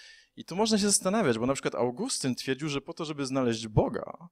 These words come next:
trzeba się zwrócić do siebie, do własnego wnętrza, w jakimś takim ruchu, e,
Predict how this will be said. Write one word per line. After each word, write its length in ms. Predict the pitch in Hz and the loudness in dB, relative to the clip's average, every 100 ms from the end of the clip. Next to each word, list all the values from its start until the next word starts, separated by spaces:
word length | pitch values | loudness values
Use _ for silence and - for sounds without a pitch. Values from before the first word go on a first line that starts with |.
| _ _ _ _ _ _ | _ _ _ _ _ _
trzeba 320 | - 135 147 | 0 0 0
się 100 | 147 | -2
zwrócić 380 | 147 143 - 143 | -6 -8 -8 -4
do 100 | 147 | -2
siebie, 260 | - 170 120 | -2 0 0
do 80 | |
własnego 380 | 117 123 147 143 | 0 0 -2 -4
wnętrza, 340 | 139 160 135 104 | -2 0 0 -2
w 40 | |
jakimś 200 | - - | -6 -10
takim 320 | 123 127 117 | -6 -2 0
ruchu, 760 | 104 120 139 - 135 135 135 135 _ _ _ _ _ - | -2 -4 -6 -6 -4 -2 -2 -4 _ _ _ _ _ -16
e, 640 | 82 110 110 110 107 | -6 -2 0 0 0